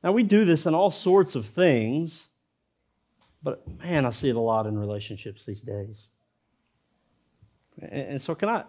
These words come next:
if you're single in here, can I just pastor you for a second? Can you give me a voice in your life for just a moment?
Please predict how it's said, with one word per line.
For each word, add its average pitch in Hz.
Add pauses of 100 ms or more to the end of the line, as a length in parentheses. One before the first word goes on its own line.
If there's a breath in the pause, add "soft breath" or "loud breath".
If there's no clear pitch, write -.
if 156
you're 190
single 165
in 117
here, 120
can 151
I 202
just 208
pastor 139
you 147
for 147
a 139
second? 160 (1120)
Can -
you 135
give 131
me 127
a 113
voice 123
in 131
your 123
life 123
for 120
just 123
a 113
moment? 117